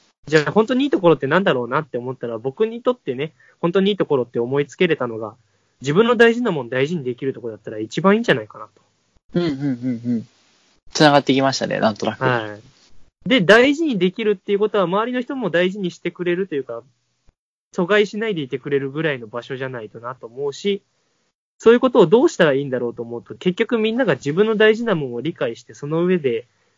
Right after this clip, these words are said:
Speaker 1: 周りの人と自分の大事なもんって違うよね、分かり合って活動していかなきゃねっていう前提でこう喋り合えないとなと。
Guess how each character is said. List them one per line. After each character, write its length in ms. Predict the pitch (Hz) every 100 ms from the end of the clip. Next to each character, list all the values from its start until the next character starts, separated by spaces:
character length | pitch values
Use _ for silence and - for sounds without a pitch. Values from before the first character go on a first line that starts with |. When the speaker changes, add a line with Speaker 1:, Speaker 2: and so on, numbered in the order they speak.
| _
Speaker 1:
周 220 | 151 214 262
り 60 |
の 100 | 254
人 140 | 254 269
と 80 | 190
自 180 | 139
分 140 | 147 175
の 80 | 175
大 180 | 180
事 60 | 185
な 100 | 196
も 120 | 151
ん 20 |
っ 40 | 127
て 60 |
違 200 | 120 -
う 220 | 160 208 226
よ 120 | 165
ね、 100 | 185
分 160 | 160
か 100 | 185
り 140 | 214 233
合 60 |
っ 40 | 277
て 120 | -
活 180 | 180 175
動 160 | 180 190
し 100 | 190
て 120 | 196
い 60 | 202
か 100 | 214
な 120 | 220
き 80 | 196
ゃ 60 |
ね 80 | 185
っ 40 | 208
て 140 | 170
い 60 | 143
う 40 |
前 120 | 143 185
提 220 | 190 208
で 80 | 196
こ 140 | -
う 20 | 190
喋 320 | 190 180 190
り 120 | 190
合 100 | 185
え 60 | 196
な 80 |
い 100 | 135
と 100 | -
な 100 | 104
と。 100 | -